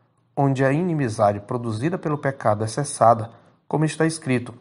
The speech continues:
"Justificados, pois, mediante a fé, temos paz com Deus por meio de nosso Senhor Jesus Cristo", em Romanos cinco um. Assim, toda paz que não é obtida em Cristo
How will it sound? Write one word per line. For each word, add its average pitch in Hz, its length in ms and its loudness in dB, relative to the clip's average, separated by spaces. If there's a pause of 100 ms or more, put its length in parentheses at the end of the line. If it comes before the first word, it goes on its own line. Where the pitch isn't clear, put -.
(920)
"Justificados, 147 920 2
pois, 92 340 -4
mediante 104 480 0
a 104 60 0
fé, 139 420 2 (460)
temos 117 320 2
paz 185 440 4
com 135 220 -4
Deus 117 260 -2
por 101 240 -6
meio 113 280 -2
de 110 120 -4
nosso 107 320 -2
Senhor 107 400 -6
Jesus 151 460 -6
Cristo", - 380 -14 (480)
em 107 100 -4
Romanos 107 540 -4
cinco 131 360 -6
um. 104 120 -4 (840)
Assim, 160 300 2
toda 208 540 4
paz 98 340 4
que - 100 -8
não 110 160 0
é 123 80 4
obtida 143 640 0
em 101 80 -2
Cristo - 480 -6